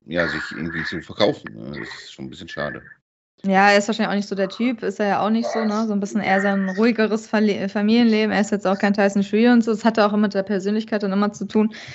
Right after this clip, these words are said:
Speaker 2: Aber es ist natürlich trotzdem schade so, ne, dass sie unter dem Radar, also die werden halt eigentlich so von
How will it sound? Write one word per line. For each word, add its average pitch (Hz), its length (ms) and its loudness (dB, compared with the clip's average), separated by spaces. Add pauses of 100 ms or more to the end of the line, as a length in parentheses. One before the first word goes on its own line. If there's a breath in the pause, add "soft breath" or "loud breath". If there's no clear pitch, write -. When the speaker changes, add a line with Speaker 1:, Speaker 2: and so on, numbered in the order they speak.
(320 loud breath)
Speaker 2:
Aber 214 280 6
es 226 140 2
ist - 60 -16
natürlich 254 300 4
trotzdem 226 320 0
schade 190 320 0
so, 185 140 -6
ne, 202 120 -2
dass 208 360 -4
sie 185 180 -2
unter 196 240 -2
dem 185 160 -2
Radar, 175 460 0
also 175 180 -2
die 190 100 -2
werden 190 220 4
halt 190 240 0
eigentlich 202 480 -4
so 196 220 0
von 202 400 0